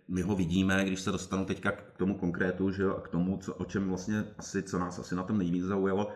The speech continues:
my najednou vidíme jaksi trošku opravdu jako, mm, člověka, který, který umírá, který, herce, který fyzicky, velmi fyzicky náročně, evidentně a velmi věrně, protože se tam využívá ještě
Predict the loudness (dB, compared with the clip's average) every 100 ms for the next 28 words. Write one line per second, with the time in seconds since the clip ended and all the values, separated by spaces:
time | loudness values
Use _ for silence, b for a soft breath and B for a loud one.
0 | B B 2 4 6 6 4 2 2 4
1 | 4 2 -2 -8 -4 -4 -2 -4 2 2
2 | 2 -2 -2 0 0 -2 0 4 2 2
3 | 2 0 -2 -12 -10 -2 0 0 0 2
4 | 2 0 0 2 2 2 B B B -2
5 | 2 2 4 4 6 6 4 2 0 0
6 | 0 0 2 2 2 0 2 2 2 0
7 | -4 -14 -14 2 4 6 4 0 2 4
8 | 6 6 4 0 0 2 2 2 2 4
9 | 2 0 -2 0 2 2 0 2 4 6
10 | 6 6 4 4 2 0 -4 -4 -4 -2
11 | 0 2 0 -2 0 -2 -4 -4 -2